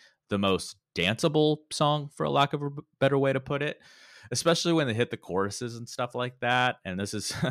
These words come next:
<laughs> in my notes, is actually one of the few times I, I wrote down the lyrics, you know, "Don't stop moving together, keep on dancing." So she's saying, "Don't stop moving together," over and over again. And then she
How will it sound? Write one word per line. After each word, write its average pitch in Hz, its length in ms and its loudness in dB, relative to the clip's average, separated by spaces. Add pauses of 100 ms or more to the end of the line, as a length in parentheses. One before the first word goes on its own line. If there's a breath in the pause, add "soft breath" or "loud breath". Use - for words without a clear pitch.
(160)
<laughs> - 320 -18
in 104 120 -2
my 92 140 2
notes, 92 380 0
is 90 160 -8
actually 90 280 -2
one 85 140 0
of 80 60 -6
the 80 80 -4
few 87 160 -4
times 82 280 -4
I, 76 200 -4 (100)
I 82 80 -2
wrote 80 320 -4
down 78 480 -4 (420 soft breath)
the 82 180 -6
lyrics, 80 680 -4
you 82 80 -6
know, 82 300 -2 (360 loud breath)
"Don't 95 180 -2
stop 80 200 -2
moving 82 260 -6
together, 73 480 -10
keep - 220 -14
on 62 160 -16
dancing." - 380 -18
So 85 120 -10
she's - 220 -10
saying, 90 260 -6
"Don't 123 200 -4
stop 92 180 -4
moving 92 240 -6
together," 80 460 -8
over 95 240 -8
and 80 60 -8
over 78 160 -8
again. 78 340 -12
And 76 140 -14
then 78 120 -12
she - 240 -16